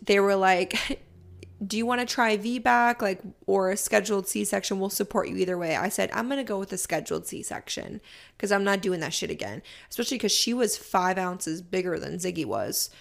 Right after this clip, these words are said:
So that was an incredible experience. I always tell people, if you can have a scheduled section, like, it's pretty dope. I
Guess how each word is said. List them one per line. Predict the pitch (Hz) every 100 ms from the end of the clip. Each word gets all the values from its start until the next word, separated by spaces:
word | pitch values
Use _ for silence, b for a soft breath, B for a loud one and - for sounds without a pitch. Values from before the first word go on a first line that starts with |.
| B B B B
So | - 202 196 190 185 185 185 185 175 - _ -
that | - 185 185 240 349 -
was | 302 269 240 - -
an | 208
incredible | 185 - - 185 175 135
experience. | 110 - - 151 101 - -
I | - 247 277 -
always | 180 190 190 196
tell | - 196
people, | 185 196 185 190 185 175
if | 190
you | 220
can | 381
have | 381
a | 233
scheduled | - 185 180 185
section, | - 180 165 - 190 185
like, | 170 165 165 - _ _ -
it's | - -
pretty | - 349 202
dope. | 190 135 101 - -
I | - 196 226 285 320 370